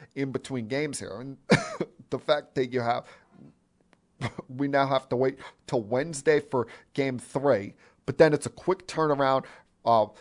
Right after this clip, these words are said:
Friday night for game four before another two-day turnaround for, uh, game five. And I guess we kinda got spoiled there having games every other night, but at least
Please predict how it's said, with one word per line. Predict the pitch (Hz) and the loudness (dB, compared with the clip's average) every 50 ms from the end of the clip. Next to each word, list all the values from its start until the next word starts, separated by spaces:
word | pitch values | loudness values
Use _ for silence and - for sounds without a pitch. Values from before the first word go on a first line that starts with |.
| - - _ | -20 -20 _
Friday | _ - - 139 135 139 147 147 | _ 2 6 8 8 8 8 4
night | 135 127 131 - | 2 2 2 0
for | - - 120 | -2 -10 -4
game | 120 135 123 117 113 | -4 -2 -2 -2 -4
four | 107 - - - 160 147 127 110 104 101 - - - - _ - | -6 -10 0 0 2 4 4 4 2 2 -4 -10 -20 -20 _ -4
before | 143 135 - - 156 147 143 135 131 143 | -4 -4 0 2 4 6 6 6 6 4
another | 139 131 139 147 147 147 139 131 131 123 - - - _ - | 0 2 4 4 6 6 6 2 2 0 -6 -16 -20 _ -16
two-day | - - 180 165 160 143 139 | -8 -6 2 4 6 4 4
turnaround | 135 - - 147 139 135 120 127 120 117 117 113 110 - - - - _ _ | 4 0 -4 -2 -2 0 2 2 2 2 2 0 -2 -4 -14 -20 -20 _ _
for, | - - - - 131 123 123 120 117 113 113 | -20 -12 -2 0 2 4 6 6 6 6 6
uh, | 110 107 107 107 - - _ _ _ _ _ _ _ _ _ _ _ _ _ _ _ _ _ _ _ _ _ _ - 117 - - | 6 4 2 2 -2 -6 _ _ _ _ _ _ _ _ _ _ _ _ _ _ _ _ _ _ _ _ _ _ -20 -16 -4 2
game | 135 135 131 127 117 113 | 4 4 4 2 0 -4
five. | - - 143 147 135 117 95 87 85 - 135 - _ - | 4 8 10 10 10 10 6 2 -2 -8 -14 -16 _ -2
And | 135 131 127 127 120 - _ _ _ _ _ _ _ _ _ _ _ _ _ _ - | 0 0 0 0 -4 -10 _ _ _ _ _ _ _ _ _ _ _ _ _ _ -2
I | 143 | 4
guess | 160 185 - - | 4 4 4 2
we | 196 170 | -6 -6
kinda | - 175 175 170 | -2 0 0 2
got | 160 147 135 - | 2 2 0 0
spoiled | - - - - 175 180 175 160 143 117 104 | -4 -12 -8 -4 -4 0 0 0 0 0 -2
there | 113 107 104 98 | -4 -2 -2 -2
having | 101 127 123 117 113 110 104 _ _ _ _ _ _ _ - | 0 -2 -2 -2 -4 -10 -12 _ _ _ _ _ _ _ -4
games | 147 143 135 131 131 120 107 135 - - - | -2 0 0 -2 -2 -4 -6 -6 -6 0 0
every | 143 127 135 135 127 | 0 2 2 2 2
other | 123 113 101 104 95 | 2 2 2 0 -6
night, | 95 117 135 127 117 95 92 - _ _ - | -4 0 2 2 2 2 -2 -10 _ _ -2
but | - 120 110 104 - _ - - _ _ _ _ _ _ - 135 | 0 0 0 0 -2 _ -20 -20 _ _ _ _ _ _ -2 -2
at | 139 127 135 | -2 0 2
least | 165 180 175 - - - - - | 2 0 0 0 -4 -4 -6 -6